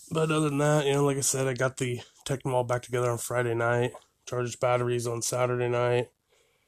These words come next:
went and met up with a friend of mine to run, and I talked about him in, uh, the last episode that he was working on his X-Max, so he did not bring it out last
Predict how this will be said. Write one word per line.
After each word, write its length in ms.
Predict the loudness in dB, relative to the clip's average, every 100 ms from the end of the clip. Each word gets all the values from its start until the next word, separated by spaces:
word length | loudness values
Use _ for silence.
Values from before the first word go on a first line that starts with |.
| _ _ -6
went 160 | -4
and 100 | -4
met 140 | -2 0
up 220 | 0 0
with 100 | -4
a 60 | -4
friend 260 | -2 0
of 80 | 0
mine 500 | 2 2 2 2 -2 -6 -8
to 120 | -6
run, 540 | -2 0 0 0 -4 -8 _
and 240 | -4 -2 -4
I 120 | -6 -12 _ _ _ _
talked 260 | -2 -2 -2
about 240 | 2 2
him 200 | 2 0
in, 240 | -2 0
uh, 180 | 0 -2
the 100 | -2
last 300 | 2 2 2
episode 560 | -4 -4 -4 0 -2 -4 -12 -20 _ _ _ -8
that 120 | -6
he 240 | -4 -4
was 180 | -4 -4
working 320 | -4 -4 -4
on 100 | -2
his 120 | -2 -4
X-Max, 440 | -6 -6 -6 -4
so 100 | -6
he 60 | -6
did 140 | -4
not 240 | -4 -4
bring 160 | -4 -6
it 80 | -2
out 280 | 0 0 2
last 280 | 0 0